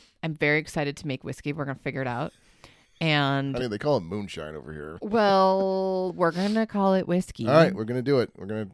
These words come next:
Speaker 2: give it a go.
Speaker 1: And, yeah, bourbon isn't sustainable. Like, I mean, if I had to choose up until that tour, I probably would have always picked bourbon because it's sweet.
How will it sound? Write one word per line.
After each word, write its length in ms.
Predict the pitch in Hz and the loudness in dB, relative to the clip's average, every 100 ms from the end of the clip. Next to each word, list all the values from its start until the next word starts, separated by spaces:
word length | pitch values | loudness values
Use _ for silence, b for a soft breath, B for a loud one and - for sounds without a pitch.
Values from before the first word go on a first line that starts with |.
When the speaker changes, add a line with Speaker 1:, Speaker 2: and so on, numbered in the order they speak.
| - | -8
Speaker 2:
give 140 | 110 | -6
it 60 | 113 | -6
a 40 | |
go. 280 | 113 104 90 _ _ | -4 -4 -6 _ _
Speaker 1:
And, 420 | 214 214 202 190 - _ _ _ _ _ _ _ _ _ _ - | 6 8 6 4 -4 _ _ _ _ _ _ _ _ _ _ -6
yeah, 340 | 170 185 311 | 0 2 2
bourbon 420 | 208 156 175 226 | 2 2 2 2
isn't 280 | 269 - 240 | 0 0 -8
sustainable. 960 | - 196 - - 139 220 - - - - | -8 -10 -10 -10 -8 -6 -6 -8 -10 0
Like, 280 | 170 160 b b b b b b - | 2 2 b b b b b b -2
I 100 | 175 | 2
mean, 260 | 170 160 - _ _ _ _ | 2 0 -10 _ _ _ _
if 200 | 214 - | 2 6
I 100 | 220 | 4
had 240 | 208 190 180 | 4 0 -4
to 80 | |
choose 480 | 147 - 170 196 220 - | -8 -2 -2 -2 -4 -4
up 160 | 151 | -4
until 280 | 170 151 160 | -4 -6 -4
that 180 | 151 131 | -2 -4
tour, 320 | 147 131 170 | -4 -6 -6
I 60 | - | -6
probably 360 | - 143 143 139 | -4 -2 -2 -2
would 100 | 131 | -2
have 80 | - | -4
always 260 | 127 135 | -6 -6
picked 260 | - 131 - | -6 -8 -6
bourbon 300 | 156 170 170 | -6 -4 -4
because 260 | 156 - 127 | -6 -6 -8
it's 120 | - | -10
sweet. 520 | - 139 - - - | -8 -8 -8 -16 -20